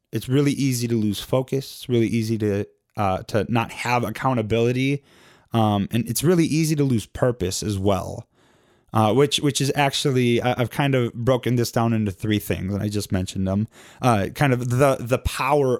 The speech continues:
of why, <laughs> you know, the power of that question, "Why?" What answering, asking and answering this question, "Why?" can do for your daily life, for your business, for your relationships, for your decision making. Um, and I, I've broken it down into three things: hyper-focus,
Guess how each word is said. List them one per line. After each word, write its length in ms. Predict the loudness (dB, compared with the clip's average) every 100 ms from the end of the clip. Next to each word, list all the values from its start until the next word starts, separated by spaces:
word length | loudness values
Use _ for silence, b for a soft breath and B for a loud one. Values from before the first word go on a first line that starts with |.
| -2
of 140 | -2
why, 480 | 0 0 -2 -8 -10
<laughs> 60 | -8
you 480 | -8 -12 -12 0
know, 100 | 2
the 80 | 2
power 340 | 4 6 6 6
of 120 | 4
that 200 | 0 0
question, 540 | 0 0 0 -2 0
"Why?" 260 | 0 2 2
What 320 | 2 0 0 0
answering, 760 | 0 0 -2 0 0 0 -2 B B B B
asking 440 | 0 0 2 2
and 120 | 2 0
answering 420 | 0 0 0 0
this 180 | 0 0
question, 340 | 0 0 0
"Why?" 180 | 0 0
can 200 | 0 0
do 380 | 2 4 2 0 B B
for 340 | -4 4 4 4
your 160 | 2 2
daily 340 | 4 4 4
life, 480 | 4 2 0 -4 -14
for 280 | -4 0 2
your 160 | 2 0
business, 520 | 0 0 -2 -8 -8
for 220 | 0 2
your 100 | 2
relationships, 760 | 0 0 -2 -4 -8 -8 -12 -14 B B
for 100 | 0
your 160 | 2 2
decision 640 | 0 -2 0 0 0 0
making. 480 | 0 -2 -6 -8 -8 -14 b b b b
Um, 400 | 2 4 4 2 2
and 120 | 2
I, 140 | 2
I've 80 | 2
broken 220 | 2 2 0
it 80 |
down 180 | 2 2
into 160 | 2 -2
three 300 | -2 -2 -2
things: 380 | -2 -6 -8 -4
hyper-focus, 1080 | 0 0 2 0 0 0 0 -4 -4 -10